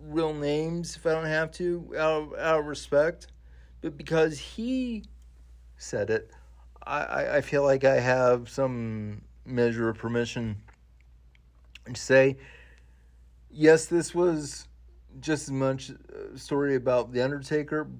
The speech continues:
but this was more about the story of Mark Calaway. And Mark Cal-, I tell you what, I, and, and then we'll, we'll move on to Saturday.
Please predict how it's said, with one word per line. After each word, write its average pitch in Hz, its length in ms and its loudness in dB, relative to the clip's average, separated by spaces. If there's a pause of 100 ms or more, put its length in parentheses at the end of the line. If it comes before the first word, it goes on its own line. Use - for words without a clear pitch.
(120)
but 127 280 4 (640)
this 151 240 -2
was 113 220 -4
more 143 920 0
about 120 420 2
the 127 80 -14
story 120 400 0 (160)
of 107 560 -2 (500)
Mark 107 280 0
Calaway. 110 520 -2 (1000)
And 113 680 2 (500)
Mark 185 260 2
Cal-, 131 280 -4 (1200)
I 226 140 8
tell 247 180 8
you 330 80 -2
what, 185 260 6 (320)
I, 147 100 0
and, 147 300 2
and 156 280 4
then 135 300 4 (260)
we'll, 151 180 4
we'll 143 160 4
move 151 220 4
on 156 300 6
to 120 120 -10
Saturday. 127 580 4